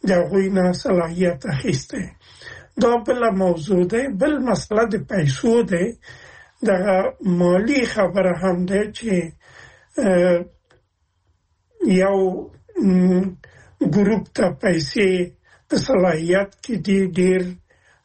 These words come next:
ورکول کېږي. دغه یا بهرني پیسې دي، یا دننه د محصولاتو پیسې دي، یا عواید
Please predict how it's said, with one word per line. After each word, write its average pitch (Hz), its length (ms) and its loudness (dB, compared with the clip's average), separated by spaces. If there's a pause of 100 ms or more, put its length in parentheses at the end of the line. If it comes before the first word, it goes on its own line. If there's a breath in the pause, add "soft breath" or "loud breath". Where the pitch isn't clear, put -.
ورکول 185 560 0
کېږي. 185 640 0
دغه 180 300 0 (140)
یا 185 140 2
بهرني 175 520 -2
پیسې 180 600 -2
دي، 170 100 -6
یا 170 120 -2
دننه 175 600 0 (640 loud breath)
د 180 140 0 (200)
محصولاتو 180 840 0
پیسې 185 600 -2
دي، 170 360 -2
یا 175 300 0 (840 soft breath)
عواید 180 600 2